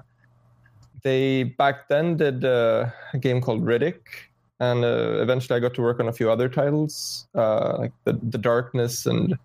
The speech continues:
Syndicate and some Bourne game. Um, worked there for about four and a half years, and, uh, yeah, then I, I, I wanted to, to start my own company. Uh, I was really into creating tools for artists.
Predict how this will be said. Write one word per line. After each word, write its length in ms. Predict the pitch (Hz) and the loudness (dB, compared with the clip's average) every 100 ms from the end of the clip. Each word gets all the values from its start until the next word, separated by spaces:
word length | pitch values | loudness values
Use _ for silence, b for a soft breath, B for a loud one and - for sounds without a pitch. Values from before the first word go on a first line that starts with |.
| b b b _ | b b b _
Syndicate 480 | - 123 113 117 - | -2 0 2 0 0
and 480 | 117 110 - - 123 | 0 2 2 0 0
some 220 | - 113 | 0 0
Bourne 420 | 110 117 117 113 | 0 0 0 -2
game. 540 | 113 117 110 110 113 123 _ B B B _ _ | 0 0 2 0 -2 -6 _ B B B _ _
Um, 480 | 113 110 107 110 117 | -2 0 0 -2 0
worked 180 | 139 139 | -2 0
there 120 | 139 | -2
for 120 | 135 | 0
about 400 | 123 120 117 - | 2 0 0 -8
four 200 | - 123 | -2 0
and 80 | 117 | 2
a 40 | |
half 320 | 123 117 127 127 | 2 0 0 0
years, 640 | 123 143 160 - - - _ _ _ _ | 0 0 -2 -8 -10 -10 _ _ _ _
and, 460 | 120 113 113 117 113 | 0 2 2 0 2
uh, 680 | 110 110 - - - - 127 - _ _ _ _ | 2 2 2 2 0 0 -2 -6 _ _ _ _
yeah, 180 | 170 214 | 0 2
then 180 | 147 143 | 2 2
I, 200 | 139 139 | 2 2
I, 160 | 131 135 | 2 2
I 140 | 131 | 2
wanted 340 | 131 151 151 139 | 2 0 -2 -4
to, 360 | 147 131 123 - B B _ _ | 0 2 0 -4 B B _ _
to 40 | |
start 260 | 135 - 143 | 0 2 2
my 80 | 139 | 2
own 140 | 131 | 0
company. 460 | 131 160 196 135 135 - _ | 0 0 2 0 0 -4 _
Uh, 460 | - 123 113 113 131 - _ _ _ _ - | -2 0 2 2 -2 -6 _ _ _ _ -2
I 80 | |
was 240 | 127 135 151 | 0 0 0
really 240 | 160 156 | 2 2
into 640 | 147 151 147 127 123 120 123 _ _ _ _ _ - | 0 0 0 2 2 0 -4 _ _ _ _ _ -2
creating 340 | 143 123 120 | 2 2 -2
tools 360 | - 143 185 - | 0 0 0 -4
for 200 | - 143 | 0 2
artists. 560 | 147 202 - - - | 2 0 -4 -4 -4